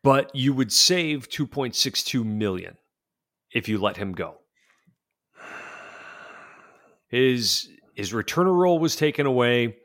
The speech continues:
He couldn't hold on to the slot guy, his slot receiver position.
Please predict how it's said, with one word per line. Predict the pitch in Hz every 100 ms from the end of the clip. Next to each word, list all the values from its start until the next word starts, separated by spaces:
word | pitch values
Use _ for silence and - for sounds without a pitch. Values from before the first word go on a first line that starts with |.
| _ - _ _
He | - -
couldn't | - 143 165
hold | - 160 143
on | 131 127 131
to | 117 - 120 110
the | 98 104 98 92
slot | - - 110 117 123
guy, | 120 120 120 120 110 - _ _ _
his | 117 101 -
slot | - 113 123 123
receiver | 117 - 113 117
position. | 113 101 113 - 113 107